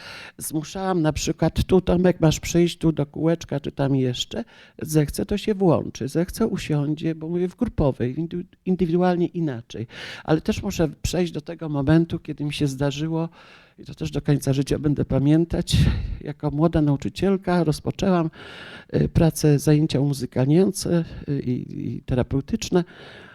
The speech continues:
I wprowadzam, zawsze wprowadzam grupę, gram taki ładny marsz, wchodzi sobie para za parą, wszystko jest okej, a ja w tym czasie diagnozuję, obserwuję, co mnie dzisiaj czeka. Czy muszę,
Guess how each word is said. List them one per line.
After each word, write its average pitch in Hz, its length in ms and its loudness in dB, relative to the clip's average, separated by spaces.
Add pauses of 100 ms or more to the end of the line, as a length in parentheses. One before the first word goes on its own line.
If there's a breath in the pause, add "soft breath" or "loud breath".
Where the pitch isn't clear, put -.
(200 loud breath)
I 180 80 0
wprowadzam, 160 760 2
zawsze - 300 0
wprowadzam 180 520 2
grupę, 165 340 2
gram 151 380 2 (160)
taki - 280 -8
ładny 160 280 2
marsz, 233 320 0
wchodzi 180 360 -6
sobie 139 260 -4
para 160 280 -2
za 120 140 -2
parą, 180 380 -2
wszystko 147 320 -10
jest 131 160 -6
okej, 196 360 -2 (360 loud breath)
a - 80 0
ja 170 140 0
w - 60 -8
tym 208 140 0
czasie 147 640 -8
diagnozuję, 147 720 2
obserwuję, 143 720 -2 (320 loud breath)
co 208 140 -8
mnie 202 120 -4
dzisiaj 175 280 -4
czeka. - 540 -2 (360 loud breath)
Czy - 120 -12
muszę, 175 440 -6